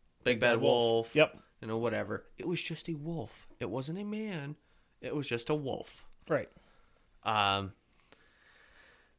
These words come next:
Speaker 1: so it was basically a werewolf that, but it,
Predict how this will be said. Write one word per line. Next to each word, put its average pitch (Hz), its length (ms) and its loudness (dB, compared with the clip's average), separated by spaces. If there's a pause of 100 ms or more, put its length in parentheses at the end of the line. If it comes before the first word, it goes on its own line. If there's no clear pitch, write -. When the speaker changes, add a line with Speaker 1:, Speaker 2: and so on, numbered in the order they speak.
(160)
Speaker 1:
so 151 300 8
it 127 100 2
was 151 120 2
basically 190 320 2
a 165 40 4
werewolf 135 540 6
that, 127 200 2
but 156 140 6
it, - 240 -6